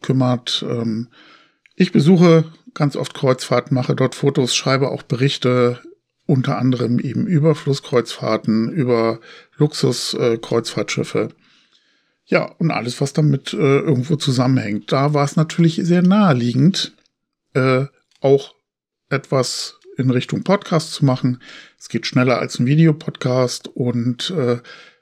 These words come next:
bestimmte Dinge kann man damit natürlich auch sehr gut erklären. Einige Dinge kann man halt auch nicht erklären, die sehr visuell sind. Äh,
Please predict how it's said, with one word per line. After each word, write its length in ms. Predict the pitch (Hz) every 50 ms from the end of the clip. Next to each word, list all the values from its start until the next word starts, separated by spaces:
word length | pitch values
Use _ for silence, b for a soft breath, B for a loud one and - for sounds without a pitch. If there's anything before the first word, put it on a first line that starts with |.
| B _
bestimmte 420 | - 147 - - 175 170 - 156
Dinge 260 | 135 160 156 160 147
kann 180 | - - 151 143
man 140 | 143 135 135
damit 280 | 131 131 131 139 -
natürlich 520 | - 135 123 - - 123 120 127 - - -
auch 140 | 131 127 127
sehr 260 | 107 117 117 120 120
gut 320 | 127 127 117 - - - _ _ -
erklären. 640 | - 123 107 - - 127 123 135 180 208 208 196 196 _ _ _ _ _ _ _ _ _
Einige 320 | - 107 110 113 120 127
Dinge 240 | 127 135 127 143 139
kann 180 | 127 - 127 117
man 180 | 123 113 107
halt 160 | - 104 - -
auch 100 | 120 -
nicht 200 | 127 127 - 135
erklären, 420 | 123 - - - 127 117 120 123
die 80 | 117 110
sehr 260 | 107 120 107 107 107
visuell 480 | 113 110 - - - - 151 165 170
sind. 380 | 160 156 156 151 147 135 - B B B B B B B B B -
Äh, 420 | - 127 123 123 123 123 127 139